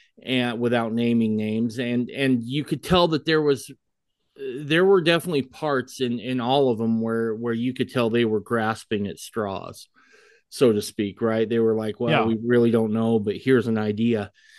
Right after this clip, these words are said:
Speaker 1: And so it, it's hard to call those, like, authoritative. You know what I mean? Because
Speaker 2: Yeah.
Speaker 1: they're, they're so full of, of,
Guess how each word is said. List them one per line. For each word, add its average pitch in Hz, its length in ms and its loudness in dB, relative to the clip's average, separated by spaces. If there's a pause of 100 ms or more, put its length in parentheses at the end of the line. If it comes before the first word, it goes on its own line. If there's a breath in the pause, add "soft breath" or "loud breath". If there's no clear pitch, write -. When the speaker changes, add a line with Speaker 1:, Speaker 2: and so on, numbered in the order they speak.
(220 soft breath)
Speaker 1:
And 135 120 -2
so 160 260 4
it, 156 240 -4
it's 165 220 -10
hard 214 340 2
to 170 40 0
call 156 380 -2
those, 139 560 4
like, 117 340 -4
authoritative. 107 960 -4
You 113 120 -2
know 123 120 4
what 127 120 6
I 127 80 4
mean? 120 300 2
Because 117 420 -2
Speaker 2:
Yeah. 180 200 4
Speaker 1:
they're, 110 80 -4 (180)
they're 120 140 -4
so 139 240 0
full 123 400 0
of, 107 240 -4 (180)
of, 110 420 -6